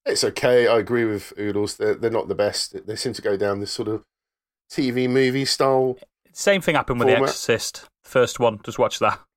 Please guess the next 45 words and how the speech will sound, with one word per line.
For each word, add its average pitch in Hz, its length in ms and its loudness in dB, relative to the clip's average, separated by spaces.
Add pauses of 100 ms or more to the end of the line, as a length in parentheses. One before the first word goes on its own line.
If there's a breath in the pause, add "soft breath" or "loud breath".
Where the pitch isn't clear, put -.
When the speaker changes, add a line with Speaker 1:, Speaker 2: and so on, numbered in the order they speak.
Speaker 2:
<laughs> - 80 -18 (340)
Speaker 1:
Yeah. 98 220 -4 (640)
But, 139 160 4
um, 139 580 2 (540)
yeah, 147 420 4 (420)
I 143 80 -2
watched - 420 -2
them, 127 760 -4
um, 117 600 -2
for - 180 -14
the 113 100 -8
second - 480 -6
time 110 340 -2
when 104 80 -4
they 107 80 -2
were 110 160 -2
being 110 220 -8
shown 117 680 -4
on 110 80 -8
a 110 60 -2
weekly 123 380 -4
basis. 127 440 -2
So - 200 -4
by 104 160 -2
the 107 160 0
end 113 140 -2
of 95 60 -8
the 98 80 -4
third 110 360 0
one, 107 240 -4 (380)
I 117 40 -12
was - 60 -10
sitting - 200 -2
in 104 60 -2
my 104 80 -2
room, 104 360 -2
my 101 60 -4
T 120 240 -4
V 107 120 -4
was 92 120 -8
on 95 80 -8
top 104 220 -14
of 92 60 -18
a - 40 -12
table, 98 520 -2